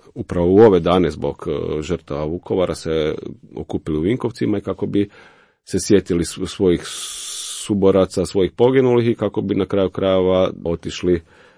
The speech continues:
položiti svijeće i vijence za poginule žrtve Vukovara, ali na kraju krajeva, velim, i sve poginule u Domovinskom ratu i sve strane dragovoljce.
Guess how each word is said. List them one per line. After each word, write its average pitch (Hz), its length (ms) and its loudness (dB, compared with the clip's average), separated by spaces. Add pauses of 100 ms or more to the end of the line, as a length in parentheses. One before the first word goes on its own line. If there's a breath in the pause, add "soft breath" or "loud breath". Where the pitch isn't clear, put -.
(360 soft breath)
položiti 90 880 4
svijeće 92 560 2
i 90 380 0
vijence 92 600 2
za 90 300 -2 (100)
poginule 85 500 0
žrtve 85 360 -2
Vukovara, 120 400 0
ali 104 160 2
na 98 80 0
kraju 98 220 0
krajeva, 92 340 2
velim, 87 320 0
i 82 100 -2
sve 85 300 -4
poginule 82 520 -2
u 85 40 0
Domovinskom 87 380 0
ratu 90 260 -2
i - 20 -10
sve 90 140 -4
strane 87 340 -2
dragovoljce. 82 640 -4